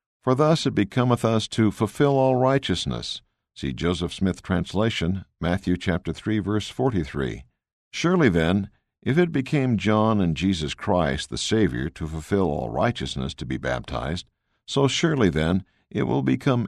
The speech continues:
every other person that seeks the kingdom of heaven to go and do likewise. For he is the door, and if any person climbs up any other way, the same is a thief and a robber. See John chapter ten, verses one and two.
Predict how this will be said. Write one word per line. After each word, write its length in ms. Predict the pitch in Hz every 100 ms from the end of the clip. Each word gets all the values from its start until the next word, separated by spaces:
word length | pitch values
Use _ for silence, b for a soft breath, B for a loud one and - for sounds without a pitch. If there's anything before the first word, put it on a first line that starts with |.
| -
every 380 | 147 151 131 127
other 220 | 104 92
person 500 | - 87 76 - 67
that 160 | 69
seeks 380 | - - 113 -
the 100 | -
kingdom 460 | 87 104 104 101 104
of 160 | 98
heaven 400 | 90 76 62 69 b b b -
to 100 | 117
go 360 | 101 131 127
and 180 | 117 101
do 300 | 98 110 113
likewise. 880 | 95 90 73 65 62 57 53 - - _ _ _ _ _ _ _
For 140 | 113
he 220 | 139 160
is 160 | 143 120
the 100 | 120
door, 640 | 104 127 117 76 57 - - _ -
and 80 | 73
if 160 | - -
any 200 | 107 117
person 460 | - 110 104 107
climbs 420 | 101 104 107 107 104
up 180 | 101 -
any 280 | 101 113 113
other 180 | 113 113
way, 480 | 107 82 69 71 - _ _ _ _
the 100 | 73
same 380 | - 101 104 101
is 180 | 87 85
a 100 | 76
thief 520 | - 117 85 65 -
and 140 | 53
a 60 | 60
robber. 500 | 69 90 76 58 - _ _ _ _ _ -
See 180 | 87
John 300 | 73 90 95
chapter 320 | 87 87 - 73
ten, 280 | 110 104
verses 380 | 76 71 - 67
one 180 | 64 64
and 160 | 58 -
two. 460 | 107 92 55 -